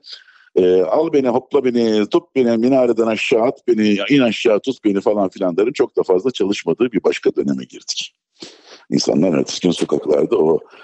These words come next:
şeyleri söylemez oldular. Şimdi bütün bunların içinde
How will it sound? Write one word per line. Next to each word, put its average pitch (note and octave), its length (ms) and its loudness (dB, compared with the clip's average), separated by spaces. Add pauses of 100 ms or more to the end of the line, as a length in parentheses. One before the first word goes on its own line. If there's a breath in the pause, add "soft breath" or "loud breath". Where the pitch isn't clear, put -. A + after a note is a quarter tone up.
(340 loud breath)
şeyleri - 440 -2
söylemez D2+ 480 -2
oldular. - 420 -4
Şimdi A#2 600 2
bütün G#3 260 0
bunların F#2+ 400 0
içinde G#2 580 0